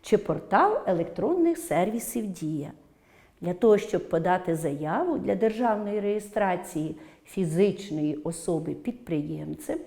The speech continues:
необхідно зареєструватися та виконати вказані на сайті дії. Подібний порядок реєстрації підприємницької діяльності і на порталі електронних сервісів «Дія».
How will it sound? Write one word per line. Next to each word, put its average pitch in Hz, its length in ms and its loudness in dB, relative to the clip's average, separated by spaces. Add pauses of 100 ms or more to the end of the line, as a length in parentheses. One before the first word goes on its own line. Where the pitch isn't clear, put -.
(400)
необхідно 254 580 6
зареєструватися 180 1160 0 (380)
та 226 140 8
виконати 302 640 4
вказані 285 680 6
на 190 160 4
сайті 165 600 -2
дії. 160 540 -6 (920)
Подібний 170 560 0
порядок 254 600 0
реєстрації 208 760 -2
підприємницької 170 920 -4
діяльності 294 880 -2 (440)
і 381 100 4
на 349 140 8
порталі 269 760 6
електронних 175 920 0
сервісів 247 800 -2
«Дія». 160 440 -10